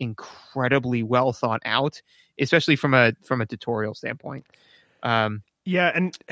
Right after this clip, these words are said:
Speaker 2: <sighs> I, we should say explicitly because, um, w-, you said tank controls, and, uh, that's a thing that I think, uh, any of our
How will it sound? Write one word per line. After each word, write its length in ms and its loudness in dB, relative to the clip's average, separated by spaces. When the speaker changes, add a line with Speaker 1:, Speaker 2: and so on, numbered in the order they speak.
Speaker 2:
<sighs> 280 -18
I, 140 0
we 180 0
should 240 -2
say 320 2
explicitly 840 -4
because, 580 -8
um, 340 -6
w-, 140 -16
you 220 -2
said 280 0
tank 320 -4
controls, 840 -6
and, 480 -8
uh, 280 -12
that's 240 -2
a 80 2
thing 520 0
that 160 2
I 100 0
think, 480 -4
uh, 320 -4
any 240 0
of 140 0
our 640 -2